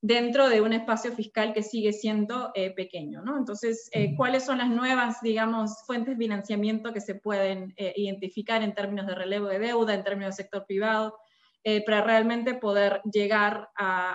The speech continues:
Speaker 1: al tipo de inversión que necesitamos para fortalecer un pro-, un, un marco más, eh, holístico de protección social? Y con eso, eh, termino. Muchísimas gracias.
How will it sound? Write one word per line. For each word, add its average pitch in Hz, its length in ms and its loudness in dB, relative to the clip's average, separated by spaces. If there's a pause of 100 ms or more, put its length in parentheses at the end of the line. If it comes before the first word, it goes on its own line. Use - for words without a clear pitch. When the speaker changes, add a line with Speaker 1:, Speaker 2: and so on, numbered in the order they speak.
Speaker 1:
al 196 180 -4
tipo 233 240 -2
de 220 60 4
inversión 208 520 -2
que 208 100 -4
necesitamos 190 540 -6
para 185 140 -8
fortalecer 185 600 -8 (340)
un 208 140 -2
pro-, 202 160 -8
un, 190 420 -8
un 220 180 2
marco 220 360 2
más, 190 260 -2 (240)
eh, 185 400 -6
holístico 202 480 -6
de 190 80 -4
protección 165 400 -16
social? - 320 -20 (920)
Y 240 120 -6
con 214 180 0
eso, 214 440 -2
eh, 175 360 -4
termino. 180 380 -8
Muchísimas 233 480 -6
gracias. 196 340 -8